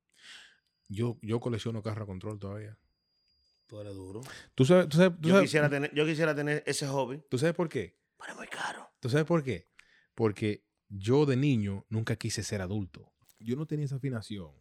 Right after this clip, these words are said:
Speaker 1: que tienen los chamaquitos de ahora de que por crecer. A mí esa vaina no, a mí esa vaina no me interesaba, para nada.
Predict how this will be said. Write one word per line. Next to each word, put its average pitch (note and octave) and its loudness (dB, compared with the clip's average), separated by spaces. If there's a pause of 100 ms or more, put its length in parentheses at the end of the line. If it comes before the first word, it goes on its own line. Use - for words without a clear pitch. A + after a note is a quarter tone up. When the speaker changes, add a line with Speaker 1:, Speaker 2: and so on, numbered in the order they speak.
Speaker 1:
que F2+ -20
tienen A2+ -10
los A#2+ -6
chamaquitos G#2 -8
de G2+ -4
ahora G2 -4
de F#2 -6
que E2+ -12
por E2 -12
crecer. - -16 (1160)
A - -12
mí G#2+ -6
esa G#2+ -6
vaina G#2+ -4
no, G2 -8
a G2 -8
mí G#2 -4
esa A2+ -4
vaina G#2+ -4
no G2 -6
me F#2+ -6
interesaba, F2+ -12
para F#2 -6
nada. C#2+ -12